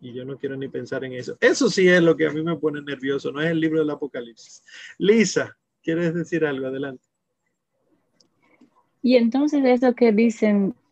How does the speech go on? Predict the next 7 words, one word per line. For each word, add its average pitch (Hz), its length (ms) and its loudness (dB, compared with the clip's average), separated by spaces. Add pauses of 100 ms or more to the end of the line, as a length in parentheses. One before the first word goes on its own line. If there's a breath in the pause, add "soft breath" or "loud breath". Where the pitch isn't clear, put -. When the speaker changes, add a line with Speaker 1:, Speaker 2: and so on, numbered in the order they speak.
Speaker 2:
buenas 214 320 4
noches, 190 520 0 (160)
perdón. 165 340 -2
Speaker 1:
Buenas 135 260 -16
noches. 143 460 -10
<laughs> 214 640 -6 (300)
Speaker 2:
Eh, 202 520 4